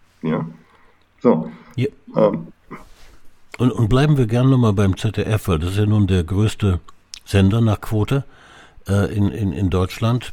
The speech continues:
Speaker 2: bedient eine ältere Seherschaft. Und, und, und R T L nimmt jetzt den Kampf auf mit Z D F, indem sie auf das alte,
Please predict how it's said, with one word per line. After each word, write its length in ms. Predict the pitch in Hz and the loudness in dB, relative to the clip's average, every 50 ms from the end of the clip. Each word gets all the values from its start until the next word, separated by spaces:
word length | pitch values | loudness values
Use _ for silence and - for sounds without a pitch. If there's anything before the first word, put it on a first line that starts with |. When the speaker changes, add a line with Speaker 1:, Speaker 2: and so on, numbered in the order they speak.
| - - | -4 -2
Speaker 2:
bedient 520 | 101 85 71 85 107 131 143 135 - - | -2 -2 0 2 4 4 4 4 2 -2
eine 260 | 104 98 98 95 - | 0 2 2 2 0
ältere 460 | 87 95 104 101 - 90 101 92 78 - _ _ _ - - | -2 -2 -2 -2 -2 -2 -4 -4 -4 -6 _ _ _ -18 -14
Seherschaft. 800 | - - 87 85 80 80 78 - - 120 135 - - - - - - - - - - - - _ - - _ | -6 -4 -2 -2 -2 -4 -6 -4 -4 -4 -4 -4 -6 -14 -18 -18 -20 -20 -20 -20 -20 -20 -20 _ -20 -16 _
Und, 300 | - 101 101 98 98 - | 0 2 2 2 2 0
und, 240 | - 98 101 101 - | -2 0 0 0 0
und 240 | - 104 98 - - | 0 -2 -2 -2 -2
R 160 | 107 101 95 | -4 -4 -4
T 160 | - - 117 | -2 -2 -4
L 500 | - - - 98 101 107 131 147 151 123 80 | -2 -2 -2 0 0 2 2 2 0 0 0
nimmt 280 | 107 107 104 113 104 | 2 2 2 2 2
jetzt 220 | 127 120 - - - | -2 -4 -4 -2 -2
den 180 | 110 104 92 | 0 0 0
Kampf 380 | - - - 101 110 120 - - | -2 -2 -2 0 0 0 -2 -4
auf 420 | - - 95 95 117 117 - - | -6 -4 -4 -4 -4 -4 -4 -2
mit 220 | 104 104 98 - - - - | -2 -2 -2 -2 -6 -14 -12
Z 240 | - - 101 - - | -6 -6 -6 -6 -6
D 140 | 107 - - | -8 -8 -6
F, 320 | - 95 113 131 - - - | -6 -4 -4 -4 -6 -8 -6
indem 480 | - 104 98 82 87 95 98 107 110 | -2 0 0 2 2 2 2 2 2
sie 280 | 101 - - 120 120 - | 0 -2 -4 -4 -4 -4
auf 200 | - 98 90 - | -4 -4 -4 -4
das 300 | - - 107 95 - - | -2 -4 -4 -4 -4 -4
alte, 540 | - 101 98 95 - - 104 101 104 107 | -2 0 0 0 0 0 0 0 0 -2